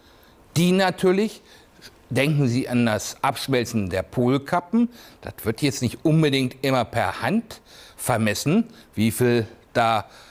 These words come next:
verloren gegangen ist, sondern es sind natürlich Satellitenbilder, die ausgewertet werden, damit man hier auch eingreifen kann. Aber auch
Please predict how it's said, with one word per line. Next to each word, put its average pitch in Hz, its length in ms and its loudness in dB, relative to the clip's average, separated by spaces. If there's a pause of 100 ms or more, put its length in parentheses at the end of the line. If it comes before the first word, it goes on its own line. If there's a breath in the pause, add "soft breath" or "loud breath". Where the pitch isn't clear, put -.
(140)
verloren 165 420 2
gegangen 120 260 0
ist, 175 100 -4
sondern 120 240 0
es 104 80 -4
sind 127 80 -4
natürlich 110 320 -2
Satellitenbilder, 98 720 -2 (380 loud breath)
die 90 120 -4
ausgewertet - 640 -8
werden, 85 280 -6 (1400 loud breath)
damit 120 320 2
man 123 320 2
hier 117 420 0
auch - 200 -6 (340 loud breath)
eingreifen - 540 -6
kann. - 180 -18 (880 loud breath)
Aber 190 540 2
auch 208 380 0